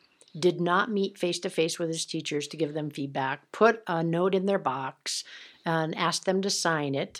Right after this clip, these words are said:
and that met the minimum expectations by his district for that feedback. But the teachers did not feel in that case, that they were given enough feedback to be able to improve. So they were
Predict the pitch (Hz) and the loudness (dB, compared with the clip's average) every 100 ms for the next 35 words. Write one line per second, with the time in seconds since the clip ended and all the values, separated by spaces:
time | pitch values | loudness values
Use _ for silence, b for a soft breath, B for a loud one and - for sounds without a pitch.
0 | - 165 160 156 156 - 170 170 - 165 | -8 -4 -2 -2 -2 -2 0 0 -2 -4
1 | 170 170 170 165 165 165 - 196 - 160 | -2 0 0 -2 -2 -4 -4 -6 -2 -2
2 | - 143 151 151 160 - 165 151 139 139 | -2 -4 -4 -2 -4 -2 -4 -2 -6 -8
3 | - 151 147 - 135 135 135 - 190 190 | -10 -8 -8 -6 -8 -6 -8 0 0 2
4 | 202 - 233 294 - 220 190 - - 196 | -2 -2 -2 -2 0 2 2 0 0 4
5 | 180 180 175 B B B B - 185 202 | 6 4 0 B B B B 2 4 4
6 | - - 170 160 - 170 185 175 170 156 | 2 -2 -2 -2 -4 -4 0 0 0 0
7 | 165 165 160 160 190 208 - _ - 160 | 0 0 0 4 4 2 -8 _ -6 -6
8 | 147 151 147 143 - 156 165 151 151 147 | -2 0 0 -2 -6 -4 -2 -2 -4 -4
9 | 143 - - 214 165 160 160 - 165 185 | -6 -10 2 4 4 0 -6 -4 0 2
10 | 208 208 180 | 4 4 2